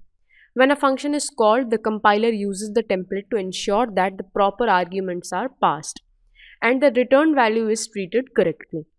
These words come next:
Any violation of matching the arguments or passing of the return type will be caught by the compiler at the time of compilation itself.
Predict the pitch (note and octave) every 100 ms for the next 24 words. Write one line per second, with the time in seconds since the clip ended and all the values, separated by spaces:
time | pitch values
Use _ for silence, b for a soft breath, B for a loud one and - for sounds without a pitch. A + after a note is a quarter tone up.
0 | _ _ _ _ _ A#3+ C#4+ E4+ D#4 D4+
1 | D4+ - D#4+ - C4+ C4 A3 G#3+ G#3+ C4+
2 | C4+ G3+ F#3 F#3+ F#3 G#3+ A3 A3 - A3
3 | A3+ G#3 G3 A#3 A3 G3+ G#3 F#3+ G3 G#3
4 | G#3 G3 G3+ G#3+ G3+ - A3 A#3+ A3 G3+
5 | G3 F#3+ F3+ F3+ F3 G3 D4 G#3 F#3+ F3+
6 | F#3 E3+ F3+ F#3 F3+ E3+ E3 D#3+ D#3+ C4
7 | D4 F#3 F#3 - D#3